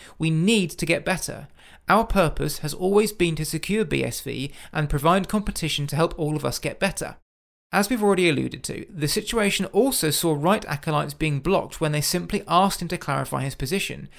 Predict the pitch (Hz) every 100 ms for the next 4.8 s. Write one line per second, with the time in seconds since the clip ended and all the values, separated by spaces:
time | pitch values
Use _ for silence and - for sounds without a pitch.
0 | - - 175 175 - 226 156 131 196 190
1 | 190 262 247 214 208 196 170 180 - 170
2 | 160 156 151 156 156 214 127 120 139 131
3 | 139 127 123 123 123 135 - - - -
4 | - - - 202 247 175 160 -